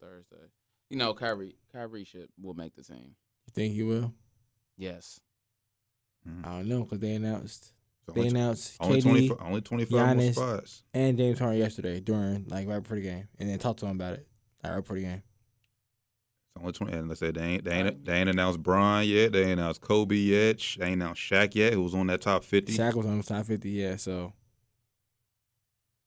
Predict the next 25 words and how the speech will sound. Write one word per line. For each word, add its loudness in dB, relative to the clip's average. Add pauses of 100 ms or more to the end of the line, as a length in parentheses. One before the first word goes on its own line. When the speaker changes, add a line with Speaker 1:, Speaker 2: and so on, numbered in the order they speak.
(140)
Speaker 2:
<laughs> -6 (160)
there's 8
gonna 6
be 4
some -2
heartbreakers, 4
bruh. 0 (1120)
Speaker 3:
I -10
s-, -8
Speaker 1:
Bro. -6 (200)
Speaker 3:
I 8
think 6
especially 8
from 4
the 4
Speaker 2:
It's, -2
Speaker 3:
two 2
thousands. 8
Speaker 2:
<laughs> -
it's 6
gonna 6
be 6
some 0
heartbreakers, 4
bruh. 0